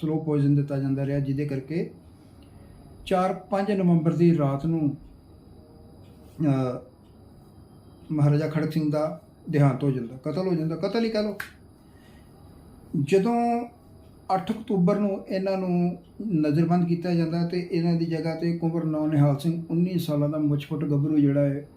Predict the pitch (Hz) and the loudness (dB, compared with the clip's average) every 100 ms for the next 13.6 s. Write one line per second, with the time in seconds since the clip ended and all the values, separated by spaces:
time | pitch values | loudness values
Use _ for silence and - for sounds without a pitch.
0 | 160 147 151 139 143 - - - - - | -6 -2 0 0 -4 -18 -20 -20 -20 -20
1 | - - - 151 147 143 143 147 147 143 | -20 -14 -4 0 2 2 2 2 2 0
2 | 143 143 127 123 127 135 143 143 143 143 | 2 2 2 0 -2 0 0 0 -2 -2
3 | 156 156 147 - - - - - - 170 | -6 -8 -10 -18 -20 -20 -20 -16 0 2
4 | 165 160 151 147 131 131 120 131 110 110 | 2 0 0 0 0 -2 -6 -6 -8 -14
5 | 110 - - - - - - - - - | -20 -20 -20 -20 -20 -20 -20 -20 -20 -20
6 | - - - - - - 190 196 196 190 | -20 -20 -20 -20 -20 -4 0 2 2 2
7 | 190 185 180 170 185 190 208 - - - | 2 4 4 4 0 -2 -4 -8 -18 -20
8 | - - - - 165 165 170 170 175 165 | -20 -20 -8 0 2 4 4 4 2 2
9 | 151 147 147 175 - 165 143 135 147 165 | 2 0 2 0 0 -2 -2 -2 0 0
10 | 147 - 180 175 - 180 175 175 175 - | -2 -4 -6 -6 -2 0 2 2 -2 -8
11 | 170 147 139 147 151 165 165 170 - - | -2 2 2 2 0 -2 -2 -4 -10 -20
12 | - - - - - - - - - 175 | -20 -20 -20 -20 -20 -20 -20 -18 -8 0
13 | 196 180 - 190 185 185 | 2 2 0 -2 -2 -4